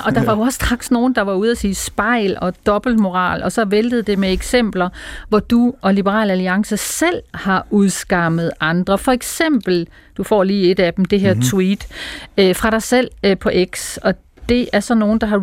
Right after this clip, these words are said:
Speaker 1: repostet, hvad du har skrevet, og det lyder sådan her. "F E-skandalen afslører først og fremmest, at Mette Frederiksen ikke er egnet som statsminister. Hendes dømmekraft er for dårlig, og det er til skade for nationen." Gik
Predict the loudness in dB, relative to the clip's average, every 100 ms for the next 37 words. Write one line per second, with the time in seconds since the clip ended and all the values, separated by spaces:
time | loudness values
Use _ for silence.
0 | 0 0 2 0 0 2 2 0 -2 0
1 | 2 2 2 0 0 2 2 2 0 2
2 | 2 2 0 0 2 2 2 -4 -16 -2
3 | 0 2 0 -2 -4 -2 0 2 2 0
4 | 0 -2 -2 -2 -2 -2 -2 0 0 -4
5 | -2 -2 -2 -4 -2 0 0 0 -2 0
6 | 2 0 0 0 0 -6 -6 -2 0 0
7 | -2 -4 -4 -4 0 0 0 -2 -2 -2
8 | -4 0 2 2 0 0 2 2 2 2
9 | 2 0 -6 -4 -6 -2 0 2 0 -2
10 | -8 -10 -2 0 0 0 -2 -6 -2 0
11 | 2 2 0 _ _ _ 0 2 2 0
12 | 0 0 2 2 2 2